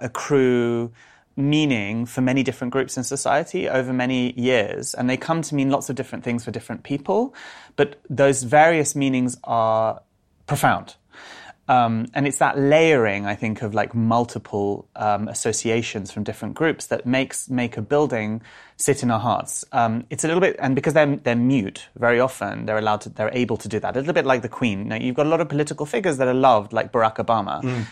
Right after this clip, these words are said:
Speaker 1: but he's loved by a particular section of society because he's political necessarily, whereas the Queen on purpose is a silent vessel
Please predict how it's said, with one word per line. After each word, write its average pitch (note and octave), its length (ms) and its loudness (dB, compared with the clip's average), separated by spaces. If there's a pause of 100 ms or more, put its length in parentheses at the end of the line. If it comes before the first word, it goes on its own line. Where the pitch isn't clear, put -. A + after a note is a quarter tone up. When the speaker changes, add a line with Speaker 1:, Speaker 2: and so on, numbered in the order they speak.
(140)
Speaker 1:
but B2+ 140 2
he's C3 220 2
loved D3 600 4 (200)
by C3+ 140 8
a B2+ 60 4
particular B2+ 400 -2
section - 260 -4
of G#2+ 60 -6
society G#2 460 0
because B2+ 260 -2
he's F3+ 100 0
political C#3 440 0
necessarily, A2+ 580 2
whereas B2 180 0
the D3 80 -6
Queen G3 400 0
on C3+ 160 0
purpose G#3+ 580 0
is B2+ 100 -6
a C3 40 -4
silent B2 400 2
vessel E2 420 -2